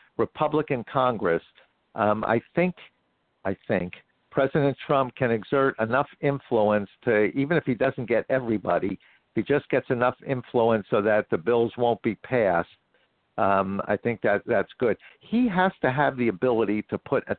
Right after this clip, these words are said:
tariff on and take it off. And keep in mind, he is a, a,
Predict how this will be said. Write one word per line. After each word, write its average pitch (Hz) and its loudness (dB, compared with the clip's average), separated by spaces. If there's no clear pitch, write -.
tariff 117 2
on 101 0
and 90 -4
take 131 0
it 110 2
off. 104 2
And 110 -2
keep 196 -4
in 185 0
mind, 131 2
he 120 -4
is 160 0
a, 120 -2
a, 110 0